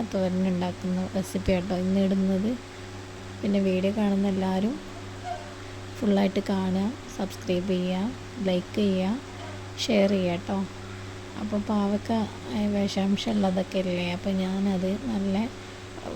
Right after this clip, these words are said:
പച്ചവെള്ളത്തിൽ ആദ്യം കഴുകിയതിന് ശേഷം നല്ല തിളച്ച വെള്ളം ഉണ്ടായിരുന്നു, ചൂടുവെള്ളം, അപ്പോൾ അത് കുറേശ്ശെ ഇങ്ങനെ ഒഴിച്ച് കൊടുക്കുക കേട്ടോ.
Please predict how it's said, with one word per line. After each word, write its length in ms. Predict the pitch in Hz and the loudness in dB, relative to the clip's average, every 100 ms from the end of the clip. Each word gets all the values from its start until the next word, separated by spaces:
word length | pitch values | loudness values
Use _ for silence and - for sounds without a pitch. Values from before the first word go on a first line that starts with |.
| 214 | 2
പച്ചവെള്ളത്തിൽ 560 | 208 - 220 220 233 247 | 2 4 2 0 0 0
ആദ്യം 200 | 226 226 - | 0 0 2
കഴുകിയതിന് 500 | 196 190 196 202 220 202 | 2 2 2 2 2 0
ശേഷം 360 | 196 190 - 220 302 - - - - - - - | 0 0 0 -2 -4 -10 -12 -12 -12 -12 -12 -8
നല്ല 220 | 233 196 202 | -2 0 0
തിളച്ച 320 | 202 180 - - 214 | 0 -2 -4 -2 0
വെള്ളം 260 | 180 175 180 | 2 2 0
ഉണ്ടായിരുന്നു, 340 | 170 165 175 202 | 0 -2 -2 -2
ചൂടുവെള്ളം, 420 | 208 180 208 202 214 | -2 0 0 0 0
അപ്പോൾ 180 | 202 196 | 0 -2
അത് 140 | 196 226 294 - - - - - - | -2 -2 -4 -8 -12 -12 -12 -12 -6
കുറേശ്ശെ 380 | - 202 196 - 220 | 0 4 2 2 2
ഇങ്ങനെ 240 | 190 190 | 4 4
ഒഴിച്ച് 240 | 185 180 - | 2 0 0
കൊടുക്കുക 280 | 190 180 196 | 0 0 -2
കേട്ടോ. 220 | 190 - | -2 -2